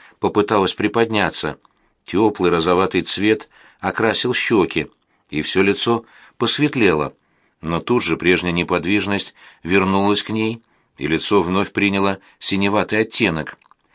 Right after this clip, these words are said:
Именно в вене правой руки находилась игла от капельницы. Я спрыгнул с подоконника, испугавшись, не вышла ли игла из вены. Но она была накрепко зафиксирована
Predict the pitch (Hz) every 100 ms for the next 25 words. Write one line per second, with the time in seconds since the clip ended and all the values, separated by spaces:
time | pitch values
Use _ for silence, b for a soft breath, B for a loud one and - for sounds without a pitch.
0 | b b b b b 120 160 165 160 139
1 | 135 143 135 - 135 127 135 139 - 165
2 | - _ _ - 80 95 92 120 110 104
3 | 117 120 - 139 101 80 78 - 73 -
4 | _ _ _ _ _ _ - 69 82 -
5 | 95 87 90 80 92 90 90 123 107 87
6 | 92 - B B B 92 92 - 101 123
7 | - 120 - b b _ 104 127 127 120
8 | - 101 98 98 107 135 135 - 127 131
9 | 113 85 73 71 69 b b b b 76
10 | 95 190 185 180 147 151 160 143 B B
11 | B - 117 156 143 135 - 113 113 139
12 | - 156 151 139 139